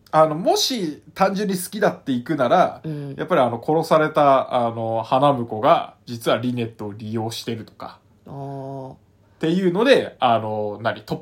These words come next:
Speaker 1: 発的にやってしまったかもしれないね。
Speaker 2: なるほどね。
Speaker 1: うん。
Speaker 2: それに気がついて、「くそ、俺なら彼女を幸せにできるのに」で、ぶち殺しちゃうみたいな。
Speaker 1: いや、殺してしまう、あの、そこにイラッとして。
Speaker 2: うん、うっかり。
Speaker 1: うっかりイラッとして、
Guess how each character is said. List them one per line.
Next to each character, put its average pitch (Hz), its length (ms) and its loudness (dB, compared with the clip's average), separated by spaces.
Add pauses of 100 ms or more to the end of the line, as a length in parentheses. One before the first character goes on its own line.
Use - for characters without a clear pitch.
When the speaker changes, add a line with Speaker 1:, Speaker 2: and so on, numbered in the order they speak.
Speaker 1:
発 180 220 0
的 175 140 -2
に 160 120 -6
や 147 100 0
っ - 40 -14
て - 100 -8
し 135 140 -6
ま 127 80 -4
っ - 60 -18
た - 80 -8
か 95 80 -16
も - 80 -20
し - 220 -20
れ 120 80 -20
な 143 60 -16
い 180 40 -14
ね。 180 60 -20 (400)
Speaker 2:
な 160 140 -12
る 151 80 -10
ほ 160 120 -8
ど 160 100 -8
ね。 165 80 -6
Speaker 1:
う 175 40 -6
ん。 196 260 -6 (260)
Speaker 2:
そ - 160 0
れ 262 80 4
に 254 100 0
気 247 140 -6
が 269 140 0
つ 320 160 -10
い 254 100 -6
て、 294 400 -6 (140)
「く - 80 -14
そ、 - 300 -4
俺 240 180 8
な 294 100 2
ら 262 120 -2
彼 277 200 2
女 226 120 0
を - 20 2
幸 240 220 -2
せ 285 120 -6
に 277 60 -4
で 277 100 -4
き 320 80 -8
る 330 80 -2
の 302 100 -2
に」 233 340 -8 (220)
で、 277 100 -6
ぶ 185 120 -4
ち - 80 -10
殺 165 160 -6
し 165 80 -12
ち - 80 -12
ゃ - 40 -12
う - 60 -14
み - 100 -14
た - 80 -16
い - 60 -16
な。 - 40 -18
Speaker 1:
い 180 160 4
や、 - 60 -4
殺 240 240 4
し - 120 0
て 302 100 -4
し - 180 0
ま 170 120 -10
う、 - 60 -8
あ 156 120 8
の、 131 280 0
そ 160 140 -6
こ 202 100 2
に 180 120 -4
イ 170 80 -4
ラ 190 100 6
ッ 190 100 -8
と - 100 -10
し - 120 -6
て。 - 220 -10 (140)
Speaker 2:
う 202 60 -8
ん、 170 260 -6
う 170 60 -2
っ - 40 -6
か 185 180 0
り。 - 160 -12 (180)
Speaker 1:
う 135 80 -10
っ - 20 -12
か 185 140 4
り 135 120 0
イ 117 40 0
ラ 143 120 0
ッ - 60 -14
と 123 100 -10
し - 120 -8
て、 - 320 -2